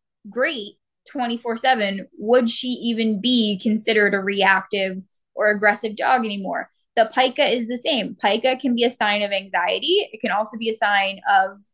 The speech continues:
medical issues. So it's very, it's very cyclical. It's very chicken and egg. It's very, you're, you're playing guessing games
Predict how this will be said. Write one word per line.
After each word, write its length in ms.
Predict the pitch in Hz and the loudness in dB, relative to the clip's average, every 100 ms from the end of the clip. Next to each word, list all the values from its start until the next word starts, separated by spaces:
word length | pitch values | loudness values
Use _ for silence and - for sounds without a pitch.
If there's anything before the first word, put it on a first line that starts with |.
| _ | _
medical 380 | 240 254 254 196 | 0 2 0 -4
issues. 540 | 185 - - 85 220 - _ _ | -4 -8 -10 -10 -10 -12 _ _
So 140 | - 262 | 0 2
it's 220 | 240 226 | 4 4
very, 500 | 240 277 302 302 285 254 - _ _ _ _ _ _ _ _ _ - | 4 6 4 2 0 -2 -6 _ _ _ _ _ _ _ _ _ -10
it's 180 | 214 214 | -6 2
very 200 | 269 349 | 4 4
cyclical. 840 | - 285 285 285 - 240 220 220 | 0 -2 -2 -4 0 2 2 0
It's 180 | 226 214 | -4 -4
very 320 | 226 240 262 | 0 0 0
chicken 320 | 247 - 247 233 | -4 -8 -6 -4
and 140 | 208 | 0
egg. 460 | 196 208 202 196 226 _ _ _ | 2 2 0 -2 -8 _ _ _
It's 220 | 214 202 | -8 -6
very, 400 | 202 233 247 262 | 0 4 4 4
you're, 460 | 254 240 220 214 196 - | 2 2 2 0 0 -6
you're 320 | 220 220 214 | 0 2 0
playing 460 | - 254 262 262 240 | -6 -6 -4 0 0
guessing 480 | 202 220 - 233 226 | 2 0 -2 -4 -2
games 640 | 214 208 202 208 196 - | -2 -2 -2 -4 -6 -10